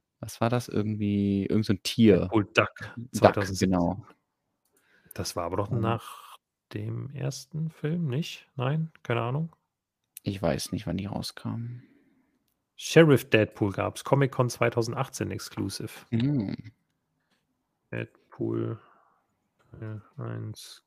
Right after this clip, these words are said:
Speaker 2: Kinostart. Zweitausendsechzehn.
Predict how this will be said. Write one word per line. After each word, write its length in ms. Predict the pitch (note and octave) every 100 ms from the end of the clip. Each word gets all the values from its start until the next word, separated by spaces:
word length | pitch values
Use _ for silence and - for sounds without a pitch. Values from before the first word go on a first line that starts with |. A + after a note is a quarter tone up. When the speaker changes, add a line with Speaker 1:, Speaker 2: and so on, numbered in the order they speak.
| _
Speaker 2:
Kinostart. 1120 | A2 A2 A2 G#2+ - - B2 D3 G3 - - _ _ _ _ _ _ _ _ _ _ _ _ _ _ _ _
Zweitausendsechzehn. 680 | - B2+ C#3 D#3 - F#2+